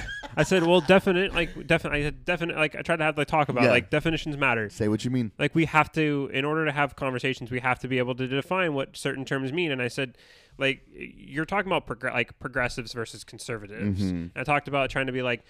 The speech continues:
Speaker 1: conservative is, conservatism is a way of being, liberalism is a set of ideological,
Speaker 2: Yeah.
Speaker 1: like, principles that govern how you th-, like,
Speaker 2: Yeah.
Speaker 1: govern how you th-,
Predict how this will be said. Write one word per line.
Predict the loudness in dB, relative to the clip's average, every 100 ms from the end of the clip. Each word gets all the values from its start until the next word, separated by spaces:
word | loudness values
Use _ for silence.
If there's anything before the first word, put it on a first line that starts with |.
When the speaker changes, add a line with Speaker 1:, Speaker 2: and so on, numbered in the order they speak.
| _
Speaker 1:
conservative | -8 -2 -2 0 -2
is, | -4 -6 -10
conservatism | -10 -6 -4 -4 -4 -4
is | -6
a | -4
way | -2 -4
of | -6
being, | -6 -4 -4 -8 _ _
liberalism | -2 0 2 0 0 -2 -4
is | -4
a | -6
set | -6 -6
of | -4
ideological, | -4 -4 -4 -4 -6 -10 -8 -6 -2
Speaker 2:
Yeah. | 0
Speaker 1:
like, | -2 -4 -8
principles | -4 -4 -4 -8 -10 -12 -18 -20 -20 _ _ -20 -6
that | -2 -2 -4 -8 -2
govern | 0 0
how | -2 -4
you | -6
th-, | -10 -10
like, | -4
Speaker 2:
Yeah. | 0
Speaker 1:
govern | 2 2 0
how | 0 0
you | -2 -6 -6
th-, | -6